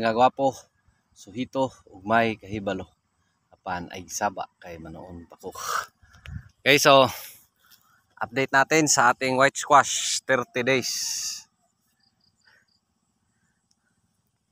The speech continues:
Thirty days na, guys. <laughs> Ano pa?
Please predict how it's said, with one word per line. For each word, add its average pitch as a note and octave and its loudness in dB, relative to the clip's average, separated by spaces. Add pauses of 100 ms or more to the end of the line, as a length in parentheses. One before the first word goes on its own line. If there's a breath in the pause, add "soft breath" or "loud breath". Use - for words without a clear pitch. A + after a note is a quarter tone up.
(680)
Thirty G#2 -12
days A#2+ -4
na, C3 -4
guys. B2+ 2 (560)
<laughs> - -2 (1200 loud breath)
Ano A2 -10
pa? C#3+ 6